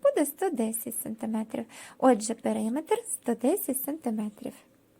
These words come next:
Знайдемо площу цього прямокутника.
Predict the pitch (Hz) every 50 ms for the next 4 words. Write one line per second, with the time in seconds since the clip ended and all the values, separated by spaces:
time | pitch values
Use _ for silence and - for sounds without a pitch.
0 | _ _ _ _ _ _ _ _ _ _ - 311 311 330 330 285 277 285 277 349
1 | 415 508 640 - - 285 269 285 277 269 - - - 269 - 254 262 262 269 269
2 | - 269 262 254 262 254 - 269 254 - 262 247 - -